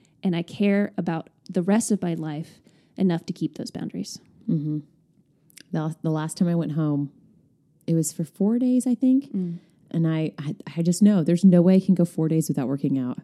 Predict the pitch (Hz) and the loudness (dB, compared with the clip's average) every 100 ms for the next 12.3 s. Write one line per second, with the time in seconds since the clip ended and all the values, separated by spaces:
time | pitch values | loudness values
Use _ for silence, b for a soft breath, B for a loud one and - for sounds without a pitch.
0 | - - 185 - - b b - 180 175 | -8 -6 -6 -10 -20 b b 2 4 4
1 | 170 - 175 180 180 - 151 185 220 262 | 2 2 4 4 2 0 2 4 4 6
2 | 247 269 254 185 - 151 165 175 190 208 | 8 8 6 4 0 0 0 4 4 6
3 | 208 214 151 147 b b b b b - | 6 4 2 -2 b b b b b -2
4 | 156 - 156 170 185 185 170 160 151 147 | -2 -2 0 4 4 4 0 -2 -2 -2
5 | 160 180 190 190 170 156 165 160 160 139 | 0 0 0 2 2 2 0 0 -2 -4
6 | 127 - _ _ _ _ - - 165 160 | -8 -12 _ _ _ _ -20 -4 2 2
7 | 151 156 190 202 185 180 - - 117 - | 2 6 6 6 2 -2 -6 -6 -8 -12
8 | - - 147 - - 180 - - 170 170 | -16 -8 -6 -2 -2 -2 -8 -2 2 4
9 | 180 180 226 254 262 285 202 131 139 b | 6 8 10 12 12 10 8 6 0 b
10 | b b b b - 175 170 - 165 160 | b b b b 2 4 2 2 2 2
11 | 170 160 160 175 294 - - 269 - - | 2 2 0 0 0 -2 0 0 0 -6
12 | - 208 | -4 -4